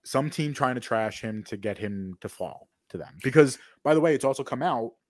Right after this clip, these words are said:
We thought this was gonna be quarterback, quarterback. Um,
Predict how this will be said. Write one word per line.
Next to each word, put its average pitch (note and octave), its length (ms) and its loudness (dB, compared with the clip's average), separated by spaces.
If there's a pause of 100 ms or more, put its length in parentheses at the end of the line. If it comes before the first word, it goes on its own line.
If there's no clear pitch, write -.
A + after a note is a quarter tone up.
(720)
We E3 220 0
thought G3+ 260 4
this D#3 140 -2
was C#3 120 -4
gonna C3 160 -2
be A#2 140 -4
quarterback, A#2+ 500 0
quarterback. C3 760 -4 (760)
Um, A2 560 0